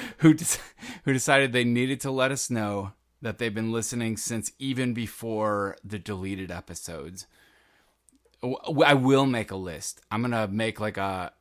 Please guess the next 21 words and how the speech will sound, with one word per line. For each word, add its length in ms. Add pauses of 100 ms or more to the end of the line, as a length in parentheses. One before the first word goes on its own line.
I'll, 280
I'll 180
add 160
a 60
link 420
to 380
a 100
shout 380
out 160
to 240
all 260
of 120
the 280
people 580
who 200
are 260 (260)
dedicated 600
fans. 440 (1400)
And 380 (140)
people 380
who 540